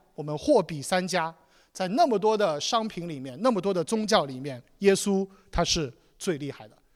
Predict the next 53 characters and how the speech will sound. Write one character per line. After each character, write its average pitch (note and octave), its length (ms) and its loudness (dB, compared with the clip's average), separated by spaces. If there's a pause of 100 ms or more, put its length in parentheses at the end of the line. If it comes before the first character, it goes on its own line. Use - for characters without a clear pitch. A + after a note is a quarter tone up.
(100)
他 E3 140 0
是 D3+ 220 0
最 F#3 240 2
好 C#3 120 -4
的 B2+ 80 -10
选 C#3 240 -10
择， A2 220 -14 (460)
他 F3+ 120 0
是 F3+ 120 0
让 F#3+ 180 6
我 D3 100 0
觉 E3 140 -2
得 D#3+ 160 -2
最 C4 220 0
有 C#3 100 0
爱， E3 260 2 (280)
让 F3+ 120 -2
我 D#3 80 -6
觉 D3+ 160 -6
得 D#3 140 -4
最 G3+ 160 0
能 E3 140 -2
说 G#3+ 260 2
服 D#3 180 -6
我， C3 200 -6 (320)
所 F#3+ 240 0
以 G3 80 0
呢， F3 200 -2 (280)
我 D3 100 -6
决 D#3+ 220 -6
定 G#3+ 160 -2
了， C#3+ 160 -8 (180)
我 C#3 120 -6
今 F3+ 200 -2
天 F3 220 0
就 F#3 140 4
买 D3+ 400 -2
这 F#3 140 -2
个 D#3 60 -2
产 C3+ 240 -6
品。 A#2+ 160 -12 (540)
然 D#3 140 -6
后 G3 160 -2
呢， D#3+ 160 -8
买 D#3+ 260 -6
到 G#3+ 160 2
了 F3+ 100 -2
以 C3+ 100 -10
后， C#3+ 260 -6 (300)
我 C#3 100 -14
就 D#3 120 -8
把 C#3 140 -10
它 D3 300 -10